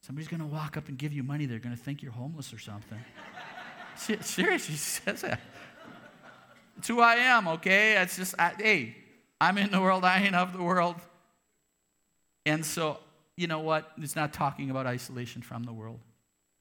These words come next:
But it is saying that there should be enough difference in us that the world looks at us and says, "They're different. Something's different about them.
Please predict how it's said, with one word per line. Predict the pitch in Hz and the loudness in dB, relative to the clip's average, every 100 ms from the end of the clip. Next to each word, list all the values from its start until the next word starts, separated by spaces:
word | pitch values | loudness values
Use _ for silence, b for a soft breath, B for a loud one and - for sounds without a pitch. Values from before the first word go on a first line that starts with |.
| _ _ _ - | _ _ _ -8
But | 123 | -4
it | 135 | -4
is | 139 131 | -4 -6
saying | - 135 123 | -4 -4 -2
that | 120 | -4
there | 120 135 | -8 -10
should | 127 | -10
be | 120 | -10
enough | 123 117 127 123 | -8 -6 -6 -8
difference | 127 123 127 - | -10 -10 -10 -10
in | 123 | -8
us | 120 117 _ b b - | -8 -10 _ b b -14
that | 113 | -10
the | 120 | -10
world | 123 120 | -10 -8
looks | 120 117 | -8 -8
at | 117 | -8
us | 110 | -8
and | 110 | -10
says, | 113 113 | -12 -12
"They're | 113 120 | -12 -12
different. | 117 120 117 107 110 _ _ _ _ _ _ _ _ _ _ _ _ | -10 -12 -10 -12 -14 _ _ _ _ _ _ _ _ _ _ _ _
Something's | - - 143 | -10 -8 -8
different | 117 117 - 107 | -8 -8 -6 -10
about | 110 104 - | -8 -12 -10
them. | 107 | -12